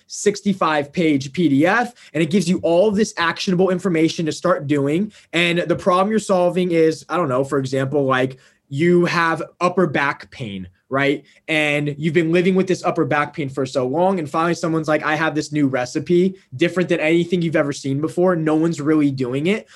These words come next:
on how to eliminate that back pain." And it requires no drugs, no, you know, prescriptions, none of that stuff. And I'm gonna show you how to do it inside of this P D F for seven bucks. If someone's experiencing some back pain, they might be like,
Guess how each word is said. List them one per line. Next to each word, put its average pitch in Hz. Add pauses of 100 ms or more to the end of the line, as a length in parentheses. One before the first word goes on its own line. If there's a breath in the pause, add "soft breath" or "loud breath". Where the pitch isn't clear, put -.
(140 loud breath)
on 160
how 165
to 170
eliminate 175
that 151
back 139
pain." 214
And 156
it -
requires 156 (100)
no 165
drugs, 151 (140)
no, 175
you 175
know, 147
prescriptions, 156
none 151
of 143
that 135
stuff. 123
And 139
I'm 139
gonna 147
show 151
you 156
how 151
to 143
do 143
it 143
inside 170 (260 soft breath)
of 151
this 151
P 156
D 139
F 151
for 160
seven 151
bucks. 139 (200 loud breath)
If 190
someone's 262
experiencing 247
some 226
back 185
pain, 269
they 226
might 220
be 226
like, 220